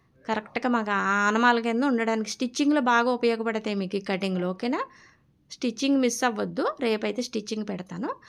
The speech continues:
ఇదిగోండి, రెండు ముక్కలు తీసుకున్నాను కదా. ఫస్ట్, ఫస్ట్ బ్యాక్ మెడ ముక్క అయితే కట్ చేద్దాము.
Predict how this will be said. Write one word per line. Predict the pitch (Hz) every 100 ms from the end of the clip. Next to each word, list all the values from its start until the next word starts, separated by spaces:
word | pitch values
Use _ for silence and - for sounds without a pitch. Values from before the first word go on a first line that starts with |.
| - - -
ఇదిగోండి, | 202 196 190 214
రెండు | 233
ముక్కలు | 220 214 254
తీసుకున్నాను | 254 226 - 208 202
కదా. | 208 311 587 - _ _ _
ఫస్ట్, | _ 240 233 -
ఫస్ట్ | 311 269 - - 466 523
బ్యాక్ | 240 214 226 226 233 254 -
మెడ | 214 214 214
ముక్క | 214 208 214
అయితే | 208 208 466
కట్ | 233 214
చేద్దాము. | 208 160 170 208 494